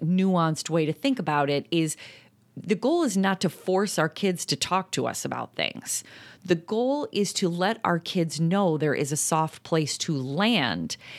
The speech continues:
and that talking about things is always an option and that we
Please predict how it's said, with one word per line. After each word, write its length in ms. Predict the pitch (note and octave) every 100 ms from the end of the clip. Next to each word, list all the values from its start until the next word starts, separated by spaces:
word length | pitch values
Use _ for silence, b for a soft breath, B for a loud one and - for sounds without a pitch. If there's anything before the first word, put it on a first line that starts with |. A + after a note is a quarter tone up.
| B B -
and 240 | F#3 E3+
that 320 | D#3 E3+ E3+ -
talking 540 | - A3+ B3+ C4 G#3+
about 320 | D#3+ D3+ D3
things 400 | - D#3+ D#3 D3+ -
is 160 | D3 -
always 320 | - G3 A#3 A3+
an 80 |
option 540 | E3+ D3 - D3+ D3+ D3 -
and 160 | D#3 D3+
that 280 | C#3+ D3
we 520 | C#3 F3+ G#3+ G#3+ G#3+